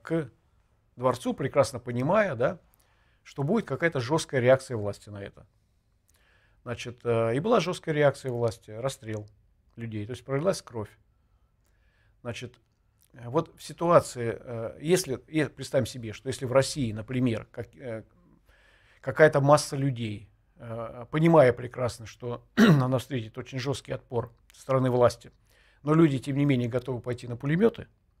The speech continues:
то есть если такие найдутся, а, после чего власть применит очень жёсткие меры и, э, польётся кровь, тогда да, вот это натяжение сработает, оно порвётся.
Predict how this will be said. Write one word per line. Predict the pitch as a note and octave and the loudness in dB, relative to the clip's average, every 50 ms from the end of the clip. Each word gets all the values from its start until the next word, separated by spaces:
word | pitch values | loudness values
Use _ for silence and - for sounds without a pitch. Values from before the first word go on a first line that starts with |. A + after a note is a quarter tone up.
| _ _ _ _ _ _ | _ _ _ _ _ _
то | B2 | -16
есть | A2 A2+ | -12 -10
если | A#2 - - | -10 -10 -6
такие | - C3 - C3 A#2 | -8 -8 -6 -6 -8
найдутся, | A2 A2+ A#2 G#2+ A2 - - - - _ _ _ _ _ _ _ _ _ _ _ _ _ _ _ _ _ _ _ | -6 -6 -6 -8 -10 -14 -16 -20 -20 _ _ _ _ _ _ _ _ _ _ _ _ _ _ _ _ _ _ _
а, | B2+ A#2+ A#2 | -10 -8 -6
после | - D#3 C#3 - E3 | -4 -6 -6 -4 -6
чего | - - - D#3 D3+ C3+ | -6 -6 -2 0 0 2
власть | B2+ D3 C#3 C3 - - | 4 4 4 4 2 0
применит | - C3+ C3+ C3+ B2+ A#2 A#2 A2 - | -6 -2 0 0 0 0 -2 -4 -6
очень | A#2+ - - C3 | -10 -10 -8 -6
жёсткие | A#2+ A#2+ B2 B2 - - B2+ B2 | -4 -4 -4 -4 -6 -6 -4 -2
меры | A#2+ A#2 A2 G#2+ A2 A2 - | -2 -2 -2 -4 -6 -8 -10
и, | D3 C3 A#2 A2+ A2+ A2+ A2+ - | -10 -10 -8 -8 -8 -8 -8 -10
э, | - F#2+ - C#3+ C#3 B2 | -10 -12 -14 -14 -14 -16
польётся | A#2+ _ B2 B2 A#2+ B2 A#2+ - - | -12 _ -8 -6 -6 -6 -6 -8 -14
кровь, | - - C4 B3+ - - _ _ _ _ _ _ _ _ _ _ _ _ _ | -8 -6 -6 -6 -6 -10 _ _ _ _ _ _ _ _ _ _ _ _ _
тогда | - E3 G3 C#4+ F#3 | -8 -6 -4 -6 -6
да, | B2+ B2 B2 | -4 -6 -8
вот | B2+ B2 - | -8 -10 -14
это | - - - | -14 -16 -14
натяжение | D3 C#3 - - C#3+ C#3+ F3 G#3 D3 A#2 | -16 -16 -14 -12 -8 -8 -8 -6 -8 -10
сработает, | - - A2+ A2 G#2 G#2+ G#2+ - A2 G#2 - | -10 -10 -12 -12 -12 -12 -14 -16 -16 -16 -14
оно | C#3+ E3 E3 | -12 -12 -10
порвётся. | - A#2+ G#2+ G#2+ G#2 G#2 G#2+ - - | -10 -10 -10 -10 -12 -14 -16 -18 -20